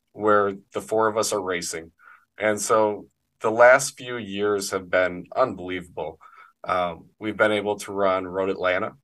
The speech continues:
and Watkins Glen. And, you know, we'll go to Road America for the June sprints.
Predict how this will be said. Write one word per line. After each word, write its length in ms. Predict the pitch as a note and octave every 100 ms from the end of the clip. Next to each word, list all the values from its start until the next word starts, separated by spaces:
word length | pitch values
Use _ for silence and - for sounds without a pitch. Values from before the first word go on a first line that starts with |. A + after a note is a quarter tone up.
| _ _ _
and 320 | F2+ F2+ F2+ F2
Watkins 520 | F#2 F2+ G2 F#2 F2
Glen. 560 | F2+ F2+ F#2+ A#2+ B2+ _ _ _ - _ _ _ _
And, 640 | F2+ F#2 F#2 F2+ F2 E2
you 140 | F#2 F#2+
know, 100 | F#2
we'll 180 | G2 F#2+
go 220 | F#2 F2+
to 280 | - G2 F2+
Road 240 | F#2 F#2+
America 420 | F#2 G2 G2 G#2
for 140 | F2+ F2+
the 80 |
June 280 | F2+ F#2+ F2+
sprints. 1040 | F2 - D#3+ F3+ E3+ D#3 - - - -